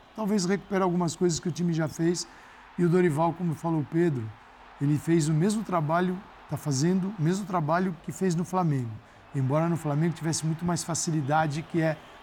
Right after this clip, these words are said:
um nível técnico extraordinário, e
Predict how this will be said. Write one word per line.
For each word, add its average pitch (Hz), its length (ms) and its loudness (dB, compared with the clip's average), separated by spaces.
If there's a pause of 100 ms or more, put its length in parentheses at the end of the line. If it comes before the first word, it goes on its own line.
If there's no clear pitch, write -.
um 160 220 2 (240)
nível 175 500 4
técnico 165 600 -2
extraordinário, 156 1040 0 (320)
e 156 100 4